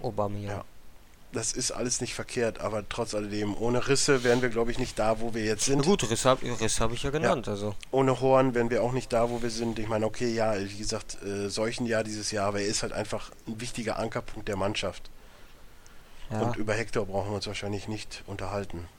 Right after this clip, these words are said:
Speaker 1: Ja, ja.
Speaker 2: Das ist,
Speaker 1: Ja.
Speaker 2: äh, der ist dann wirklich, was, was unsere Mannschaft angeht, das, das Weltklasse-Niveau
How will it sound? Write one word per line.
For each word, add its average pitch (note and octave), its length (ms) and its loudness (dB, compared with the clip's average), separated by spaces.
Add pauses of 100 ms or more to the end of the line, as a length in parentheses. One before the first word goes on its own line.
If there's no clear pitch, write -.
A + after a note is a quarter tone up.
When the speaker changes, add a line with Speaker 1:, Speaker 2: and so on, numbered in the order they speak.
Speaker 1:
Ja, G2+ 80 -2
ja. G2 100 -4
Speaker 2:
Das G2 360 -2
ist, - 400 -2
Speaker 1:
Ja. F#2 100 -8
Speaker 2:
äh, F#2 260 -6 (840)
der B2 140 6
ist D3+ 160 6
dann C3 140 4
wirklich, D#3 440 0
was, B2+ 360 0
was A2+ 180 -4
unsere C3 260 2
Mannschaft A#2+ 460 2
angeht, A2+ 320 -2
das, G#2+ 220 -2
das G#2+ 240 -6
Weltklasse-Niveau A2+ 880 -2